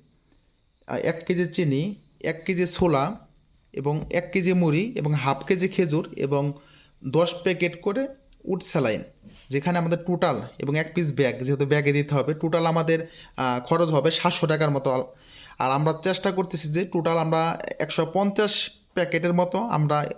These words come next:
ইফতার সামগ্রী বিতরণ করব। আর অনেক ভাইরা আছেন যারা শরিক হতে চান আমাদের ইফতার সামগ্রী,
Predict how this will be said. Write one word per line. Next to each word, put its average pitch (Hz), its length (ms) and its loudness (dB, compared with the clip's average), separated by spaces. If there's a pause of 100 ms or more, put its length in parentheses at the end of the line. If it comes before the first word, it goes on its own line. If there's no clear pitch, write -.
ইফতার 160 240 -2
সামগ্রী 156 440 0
বিতরণ 160 380 2
করব। 147 420 0 (680)
আর 131 200 -2
অনেক 165 380 0
ভাইরা 151 260 4
আছেন 147 180 0
যারা 139 180 0
শরিক 160 360 0
হতে 131 160 -4
চান 139 160 -4
আমাদের 135 240 -2
ইফতার 139 200 -6
সামগ্রী, 131 520 -4